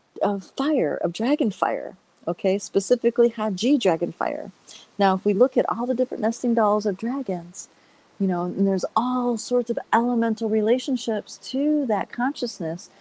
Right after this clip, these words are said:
You have emerald, you have sapphire, you have ruby, you have diamond, right? And they all have different flavors of fire. There's flavors of water. There's flavors of, of light. There's <laughs> flavor, there's encodements. There's,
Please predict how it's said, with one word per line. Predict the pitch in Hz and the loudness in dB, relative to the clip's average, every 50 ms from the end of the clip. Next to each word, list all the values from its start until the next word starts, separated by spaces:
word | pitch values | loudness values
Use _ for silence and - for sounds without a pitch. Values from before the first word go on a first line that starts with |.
| - _ _ - | -20 _ _ -6
You | 165 156 | -2 -2
have | 156 180 - _ - | -2 -2 -4 _ 0
emerald, | 247 247 233 226 226 226 220 214 214 208 202 196 190 190 185 - | 0 2 2 2 2 2 2 2 0 0 -2 -2 -4 -6 -6 -4
you | 175 160 | -4 -4
have | 127 - - | -4 -6 -8
sapphire, | - - 247 226 220 - - - 208 202 196 196 190 185 | -8 -6 -4 -6 -6 -4 -2 0 2 2 2 2 0 0
you | 180 165 156 | 0 0 -2
have | 147 135 131 135 143 151 | -4 -6 -8 -8 -6 -2
ruby, | 202 240 247 240 233 214 226 214 | 0 0 0 0 0 0 -2 -2
you | 208 202 185 156 | 0 0 -2 -2
have | 139 131 135 143 - | -2 -4 -6 -8 -4
diamond, | - 226 233 240 240 233 226 226 226 220 214 214 220 - - - - _ _ - | -2 -2 0 0 0 0 0 -2 -2 -2 -4 -4 -6 -8 -16 -20 -20 _ _ 0
right? | 190 220 247 240 - | 2 2 2 2 0
And | - 180 180 | 0 -2 0
they | 185 | 0
all | 196 214 233 | 0 0 0
have | 233 233 208 | -2 -2 -2
different | 190 226 220 - 220 - - _ _ _ _ | 0 -2 -2 -2 -4 -6 -8 _ _ _ _
flavors | - - - 180 185 185 180 180 180 175 170 - | -14 -6 -4 -2 0 0 0 0 0 -2 -2 -4
of | 156 143 _ _ - | -6 -8 _ _ -10
fire. | 233 240 240 240 233 233 233 233 233 | -8 -6 -6 -4 -4 -4 -4 -4 -2
There's | 185 165 190 | -2 -2 -4
flavors | - - - 180 175 170 156 151 156 160 160 165 | -4 -4 -2 -2 -2 0 0 -2 -4 -4 -4 -4
of | 147 151 | -6 -4
water. | 165 190 240 262 262 254 247 240 240 240 233 220 | -2 0 2 2 2 2 0 -2 -2 -4 -4 -2
There's | 185 165 165 - | -2 -2 -2 -2
flavors | - - 165 165 160 160 160 156 156 160 160 | 0 2 4 4 4 2 0 -2 -2 -2 -2
of, | 160 151 151 151 156 _ - - - - - - _ - | -2 -2 -2 -4 -8 _ -20 -20 -20 -20 -20 -18 _ 0
of | - 160 160 160 156 156 170 | 2 4 4 4 2 0 0
light. | 196 240 262 269 262 262 247 _ | 0 0 2 2 2 0 0 _
There's | - 180 180 - - | 2 0 0 0 2
<laughs> | - | 4
flavor, | 254 285 269 320 247 233 185 | 6 8 8 8 6 4 2
there's | - 220 208 175 | 4 2 2 2
encodements. | 170 156 170 - - 294 320 320 285 285 262 269 277 277 - | 2 0 -2 0 4 6 6 6 6 4 4 2 2 2 4
There's, | 202 208 | 2 2